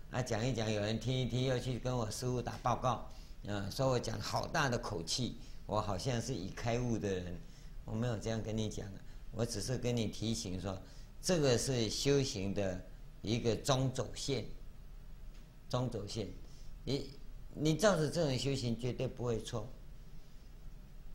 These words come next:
佛法没有副作用，你想想看，这样子怎么有可能有副作用？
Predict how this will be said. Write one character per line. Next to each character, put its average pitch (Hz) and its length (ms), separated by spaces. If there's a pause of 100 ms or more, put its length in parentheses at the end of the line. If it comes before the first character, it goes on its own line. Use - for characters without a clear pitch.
(460)
佛 165 280
法 117 340 (480)
没 131 300
有 127 180
副 131 180
作 123 240
用， 120 240 (1000)
你 110 160
想 123 200
想 110 200
看， 104 280 (140)
这 196 260
样 180 200
子 123 100
怎 107 240
么 117 160
有 147 220
可 - 240
能 107 200
有 87 140
副 147 220
作 135 200
用？ 135 300